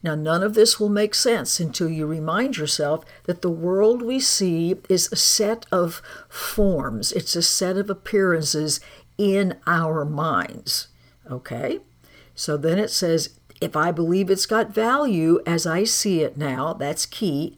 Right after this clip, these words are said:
"as I see it now, so will it still remain for me." And what might that value be? That would be that somehow this world of illusory forms with no substance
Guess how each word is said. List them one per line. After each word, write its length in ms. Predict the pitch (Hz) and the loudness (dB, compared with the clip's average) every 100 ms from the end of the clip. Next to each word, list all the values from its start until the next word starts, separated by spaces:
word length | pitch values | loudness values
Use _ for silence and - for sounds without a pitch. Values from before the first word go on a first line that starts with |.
| - | -6
"as 240 | 156 151 - | -4 -4 -4
I 160 | 165 | -4
see 380 | 156 - 185 156 | 0 0 0 0
it 160 | 131 - - _ - | 0 -4 -20 _ -8
now, 600 | 156 175 104 156 220 - _ _ - - _ | -2 -2 -2 -2 -4 -8 _ _ -20 -20 _
so 440 | - - - 151 156 | -2 2 4 4 2
will 280 | 165 196 | 2 2
it 100 | 226 | 2
still 460 | - - 165 165 160 | 0 -2 0 0 0
remain 560 | 175 185 180 190 240 262 | 0 0 0 0 -2 -2
for 160 | 180 | -6
me." 340 | 139 95 - - - - - | -6 -8 -10 -16 -20 -16 -4
And 180 | 175 - | -4 2
what 280 | 214 339 - | 2 2 0
might 360 | 202 214 233 | 0 2 0
that 260 | - 202 - | -2 -4 -4
value 480 | 151 143 151 170 185 | -2 0 0 0 0
be? 460 | 175 294 214 147 - - - - | 0 0 0 -2 -8 -18 -20 -4
That 260 | 240 - | -2 0
would 200 | 190 175 | 2 2
be 180 | 170 202 | 2 2
that 180 | 180 180 | 2 2
somehow 600 | - 233 294 254 220 196 | 2 2 0 0 2 2
this 260 | 180 196 170 | 4 2 2
world 420 | 160 175 180 165 | 0 4 4 2
of 120 | 143 | 0
illusory 680 | 160 160 190 196 165 156 156 | 0 2 2 4 2 2 0
forms 640 | - 196 202 156 147 170 | -2 2 2 2 0 0
with 220 | 156 160 | 0 -2
no 220 | 165 170 156 | 2 2 2
substance 800 | - 269 294 - - 156 170 | 2 2 0 -2 0 2 2